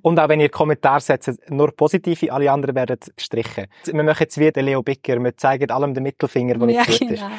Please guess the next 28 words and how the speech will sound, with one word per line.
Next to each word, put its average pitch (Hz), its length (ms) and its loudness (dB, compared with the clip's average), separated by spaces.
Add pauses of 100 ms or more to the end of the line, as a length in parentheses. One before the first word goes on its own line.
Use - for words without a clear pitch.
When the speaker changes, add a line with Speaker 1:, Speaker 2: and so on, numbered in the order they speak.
(300)
Speaker 1:
Und 151 160 4
nachher 165 220 2
schneiden 165 280 4
wir 139 60 -2
es - 80 -6
raus. 120 140 -4
Speaker 2:
Eben, 247 400 -2
das 240 160 -2
hat 226 100 -2
er 220 120 0
eigentlich 196 280 -4
nie 214 220 -2
gemacht, 196 400 -10
Dani. 180 320 -8
Speaker 1:
Ja, 143 260 -2
stimmt. 135 380 -4
Es - 60 -14
ist - 60 -2
einfach, 160 200 2 (200)
drei 165 120 0
Sekunden 170 440 2
vom 151 200 -2
Video 156 200 0
sind 143 160 -4
einfach - 200 -6 (120)
nicht 131 160 -6
mehr 127 120 -4
rum. 127 180 -4